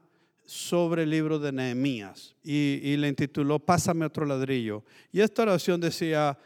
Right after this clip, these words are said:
"Ladrillo a ladrillo". Yo te quiero decir algo para solamente usarlo como introducción y empezar ya en el sermón. Esa pared se puede mirar grande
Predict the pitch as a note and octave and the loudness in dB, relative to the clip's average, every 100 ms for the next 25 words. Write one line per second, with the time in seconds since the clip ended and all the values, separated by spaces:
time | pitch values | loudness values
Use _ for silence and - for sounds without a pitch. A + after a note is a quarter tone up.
0 | _ - D3+ C#3 D3+ E3 D#3+ D#3+ D#3+ C#3 | _ -4 -2 0 2 4 4 2 2 -2
1 | C#3 C3+ A#2+ B2 A#2 G#2 A2 A2 - - | -2 -2 -4 -4 -6 -4 -6 -6 -10 -20
2 | - E3+ A3+ A#3 A#3+ A#3 G#3+ A3 F3+ E3 | -10 -4 -2 -2 -2 -4 -4 2 4 4
3 | E3 E3 - D#3 D#3 - G3 F#3+ F#3+ F#3+ | 4 -4 -4 -6 -6 -6 -6 -6 -8 -10
4 | - E3+ F3+ F3 D#3+ D3 - C3+ C3 - | -6 -4 -4 -6 -8 -8 -8 -10 -10 -2
5 | E3+ F3+ F3 - - D3 C#3+ - C3+ E3 | 0 0 -2 -14 -14 -8 -8 -6 -6 -4
6 | D#3 D#3 D#3 C#3+ C#3+ C3 D3 C3 A2+ _ | -4 -4 -6 -10 -10 -4 0 0 -4 _
7 | _ E3+ F#3+ B3+ - G3+ A3 G#3+ G#3 G3+ | _ -2 2 2 2 4 4 4 0 2
8 | G3 F#3+ F#3 F#3 E3+ E3+ D3 A#2+ G2 | 2 2 2 0 4 4 4 -2 -6